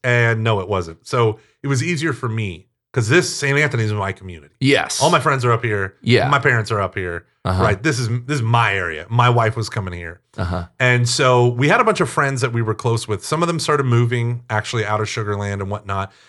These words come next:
Speaker 1: And the housing market in Sugar Land, we have been so blessed with the housing market. We rented an apartment, then we rented a house, then we bought this house. And the owners were, like, engineers, and they would fix up their house with all sorts of cool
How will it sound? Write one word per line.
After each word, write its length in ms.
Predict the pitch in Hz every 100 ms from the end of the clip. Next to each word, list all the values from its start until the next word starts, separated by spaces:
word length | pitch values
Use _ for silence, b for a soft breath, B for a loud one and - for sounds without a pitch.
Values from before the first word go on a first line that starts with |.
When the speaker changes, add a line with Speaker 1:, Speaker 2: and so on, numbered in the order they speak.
| b
Speaker 1:
And 140 | 135 123
the 100 | -
housing 380 | 151 175 175 151
market 280 | 139 131
in 80 | 113
Sugar 280 | 110 139 120
Land, 200 | 110 104
we 140 | 131 196
have 100 | 147
been 140 | 127
so 420 | 117 - 120 120
blessed 340 | 107 104 85 -
with 80 | 107
the 80 | 85
housing 280 | 92 90
market. 340 | 90 90 87 90 b b b b _ 127
We 160 | 131
rented 400 | 123 143 156 160
an 80 | 143
apartment, 480 | 135 123 127 113 117
then 80 | 117
we 80 | 123
rented 260 | 113 123 120
a 40 |
house, 240 | 110 107 -
then 160 | 117 120
we 100 | 117
bought 360 | 127 139 151
this 140 | 107 -
house. 400 | 95 90 - - _ _ _ _
And 280 | 123 117 113
the 140 | 120
owners 500 | 123 165 190 127 120 -
were, 400 | 113 110 104 101
like, 260 | 110 95 123
engineers, 600 | 120 98 95 - - -
and 160 | 117 113
they 160 | 135
would 300 | 147 131 113
fix 320 | - 139 123
up 200 | 143 120
their 160 | 117 101
house 380 | 104 101 95 -
with 140 | 110 -
all 180 | 135 127
sorts 240 | 139 117
of 100 | 104
cool 260 | - 131